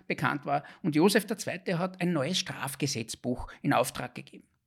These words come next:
Und das hätte sollen, ähm, zu Beginn des Jahres, äh,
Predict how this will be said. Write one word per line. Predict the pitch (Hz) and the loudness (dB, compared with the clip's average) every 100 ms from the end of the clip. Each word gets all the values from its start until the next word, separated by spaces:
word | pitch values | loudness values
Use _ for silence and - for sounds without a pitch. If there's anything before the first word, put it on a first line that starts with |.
| - - - | -20 -20 -6
Und | - 147 - | 2 2 6
das | 127 214 - - | 6 6 0 -6
hätte | 139 147 185 190 | -2 -2 2 0
sollen, | 185 135 165 185 185 185 | 2 0 2 2 0 -4
ähm, | 165 151 160 | -2 -2 -2
zu | 147 | -4
Beginn | 143 151 175 | -2 2 4
des | 185 180 | 6 6
Jahres, | 117 147 160 - - - - | 4 4 0 -4 -10 -20 -4
äh, | 151 151 156 | 0 0 0